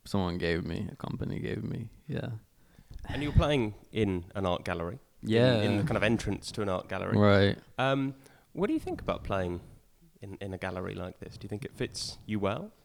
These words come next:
Speaker 1: I don't know yet. I'm excited about it. I think it's gonna work really well, so we'll have to see how I feel after the show.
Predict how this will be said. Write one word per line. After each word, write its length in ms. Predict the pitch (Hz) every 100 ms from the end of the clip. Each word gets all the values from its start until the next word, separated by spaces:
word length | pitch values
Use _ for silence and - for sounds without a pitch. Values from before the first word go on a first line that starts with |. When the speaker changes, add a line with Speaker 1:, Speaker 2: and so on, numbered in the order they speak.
| -
Speaker 1:
I 100 | 110
don't 160 | 131 127
know 140 | 135
yet. 400 | 127 104 98 101 - - - _ _ - -
I'm 140 | - 98
excited 420 | - - 110 107
about 300 | 98 98 98
it. 60 | 101
I 100 | 95
think 200 | - 101
it's 80 | -
gonna 200 | 104 95
work 260 | 95 95
really 200 | 98 95
well, 380 | 92 92 95 95
so 440 | 95 - 98 95 - - - - - _
we'll 80 | 107
have 140 | 101
to 60 | -
see 140 | -
how 140 | 98 95
I 120 | -
feel 380 | - 85 - 104 - - - - - -
after 280 | - - -
the 100 | -
show. 340 | - 117 104